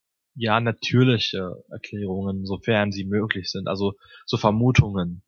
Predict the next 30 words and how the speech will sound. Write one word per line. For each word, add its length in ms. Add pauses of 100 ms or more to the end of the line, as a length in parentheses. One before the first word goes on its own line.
dargestellt 500
werden. 240
Es 120
gibt 200
sehr 220
viel 540
dieser, 380 (340)
äh, 60
Arten. 580 (1700)
Und 420
da 360
könnte 180
man 120
auch 140
immer 180
sagen, 220
das 180
hat 100
auch 320
diesen 540 (240)
Wert, 540
dieses 280
Philosophische, 720
dass 140
die 120
Menschen 380
in 80
der 100
Zeit 220
zurückgeworfen 880